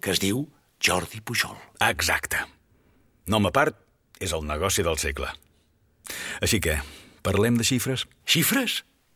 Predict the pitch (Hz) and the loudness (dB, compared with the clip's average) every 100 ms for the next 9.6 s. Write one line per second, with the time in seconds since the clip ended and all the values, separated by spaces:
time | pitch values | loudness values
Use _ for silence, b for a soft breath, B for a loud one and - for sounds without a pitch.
0 | _ - 82 101 113 107 95 98 135 139 | _ -10 -4 -2 0 2 4 2 0 -2
1 | 160 - 147 - _ _ _ _ _ _ | -2 -2 -4 -10 _ _ _ _ _ _
2 | - 139 143 202 135 208 - - - - | -2 0 2 2 2 0 -2 0 0 -2
3 | - _ _ _ _ 170 180 170 - 233 | -8 _ _ _ _ 4 6 4 0 -6
4 | _ - b b b 107 98 82 80 226 | _ -20 b b b 0 0 0 4 6
5 | 208 185 147 180 175 202 202 135 B B | 4 -2 0 0 0 0 -2 -4 B B
6 | - 107 - 78 107 82 113 - - - | -4 -2 0 0 0 2 0 -2 -4 -4
7 | B B 127 139 226 - - - 190 202 | B B -2 4 4 6 2 2 2 2
8 | - 78 67 b b b _ _ - 139 | 2 0 -10 b b b _ _ 0 2
9 | 175 131 69 - - | 2 -2 -8 -8 -6